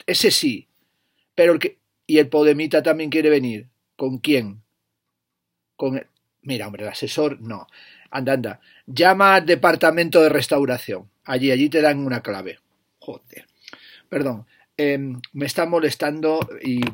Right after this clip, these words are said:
va a resultar difícil hacer, eh, esta explicación. Lo siento mucho, no tengo tiempo para atenderos. Eh, es difícil, eh, dar aquí las claves.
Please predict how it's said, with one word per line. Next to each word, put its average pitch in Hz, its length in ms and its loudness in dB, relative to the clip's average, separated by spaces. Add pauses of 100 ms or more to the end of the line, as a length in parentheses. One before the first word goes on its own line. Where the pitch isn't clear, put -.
va 143 80 2
a 147 40 0
resultar 143 420 -2
difícil 135 480 -2
hacer, 135 380 -2
eh, 123 260 -6
esta 131 340 -2
explicación. 131 840 -4 (380)
Lo 127 100 -6
siento 143 340 0
mucho, 147 300 -4
no 143 120 -4
tengo 143 220 0
tiempo 135 260 -2
para 123 180 2
atenderos. 131 600 -2 (340)
Eh, 123 280 -4
es 135 180 -4
difícil, 143 760 0
eh, 123 200 0
dar 127 160 2
aquí 131 240 -2
las 123 160 -6
claves. 110 440 -8